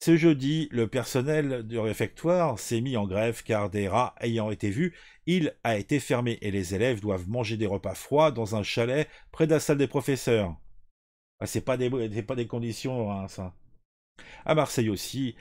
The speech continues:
la mairie a l'air de ne pas prendre ce problème au sérieux. À Marseille, des rats, il y en a, il y a partout des rats. Là encore, pour les élèves, les parents d'élèves, ce n'est pas suffisant. Ben oui, non mais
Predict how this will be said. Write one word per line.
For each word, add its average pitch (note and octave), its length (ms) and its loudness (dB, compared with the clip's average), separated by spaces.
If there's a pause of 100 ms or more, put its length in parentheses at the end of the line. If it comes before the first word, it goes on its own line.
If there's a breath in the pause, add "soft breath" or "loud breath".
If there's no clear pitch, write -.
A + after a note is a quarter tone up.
(200 loud breath)
la B2+ 260 2
mairie A2 460 0
a G2+ 160 -2
l'air G#2+ 220 0
de G2+ 60 -2
ne G2 80 -2
pas G#2+ 180 -2
prendre C3 280 -4
ce B2+ 120 -2
problème A#2 340 0
au A2 60 -2
sérieux. A2 500 0 (380 soft breath)
À A2+ 80 -4
Marseille, A2+ 420 0
des G2+ 140 -2
rats, A2 320 -2
il A#2+ 80 -4
y A#2 100 0
en A#2 80 -2
a, A2+ 160 -2
il A#2+ 160 -4
y A#2 100 0
a B2+ 60 2
partout - 320 -6
des C3 140 2
rats. A2 200 2 (400 soft breath)
Là A2+ 120 2
encore, A#2+ 360 0
pour A#2 100 -2
les G#2+ 120 0
élèves, A2 360 -2
les G#2+ 100 -6
parents G2+ 240 0
d'élèves, G#2+ 240 -2
ce - 100 -8
n'est A#2 140 -2
pas A#2+ 140 -2
suffisant. A2 300 -6
Ben D#3 200 4
oui, A3+ 340 -4
non A#2 60 -6
mais A2+ 180 -6